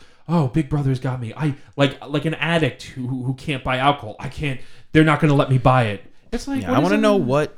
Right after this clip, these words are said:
Speaker 2: what is stopping the government from just taking the box on everybody at any time.
Speaker 1: Exactly.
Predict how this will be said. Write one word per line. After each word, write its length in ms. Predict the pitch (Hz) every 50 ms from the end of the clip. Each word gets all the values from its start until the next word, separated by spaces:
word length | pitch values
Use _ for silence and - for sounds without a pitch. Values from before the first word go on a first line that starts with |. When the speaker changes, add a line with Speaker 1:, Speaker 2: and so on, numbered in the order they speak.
| -
Speaker 2:
what 220 | 117 123 143 165 190
is 100 | 190 -
stopping 520 | - - 151 143 151 - - 139 127 123
the 60 | 120
government 440 | 110 98 107 104 107 107 104 98 95
from 140 | - 104 98
just 220 | 95 90 - -
taking 240 | - - 98 - 98
the 80 | 95 90
box 320 | 85 101 98 101 98 -
on 100 | - 90
everybody 380 | 90 90 95 95 85 85 85 85
at 60 | 82 80
any 160 | 82 82 80
time. 280 | - 85 80 78 73 73
Speaker 1:
Exactly. 460 | - 156 - 302 359 - - 101 -